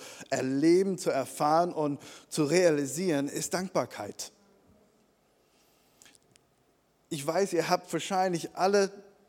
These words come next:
Predigten über Dankbarkeit gehört. Wenn nicht, dann müsst ihr das unbedingt tun. Aber Dankbarkeit ist eine Sache, die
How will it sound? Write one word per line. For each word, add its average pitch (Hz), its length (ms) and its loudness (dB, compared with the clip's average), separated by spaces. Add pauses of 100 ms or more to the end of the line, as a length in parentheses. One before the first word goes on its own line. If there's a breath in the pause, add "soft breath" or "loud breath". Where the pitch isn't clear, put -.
Predigten 175 560 -2
über 170 260 0
Dankbarkeit 151 720 -2
gehört. 117 460 -10 (1120 soft breath)
Wenn 147 140 0
nicht, 175 320 2
dann 156 160 -2
müsst 170 220 0
ihr 180 60 2
das 160 140 0
unbedingt 156 460 -2
tun. 208 340 4 (1000 loud breath)
Aber 180 200 -2
Dankbarkeit 180 760 0
ist 175 100 -4
eine 190 260 -6
Sache, 190 280 -6
die 175 320 -4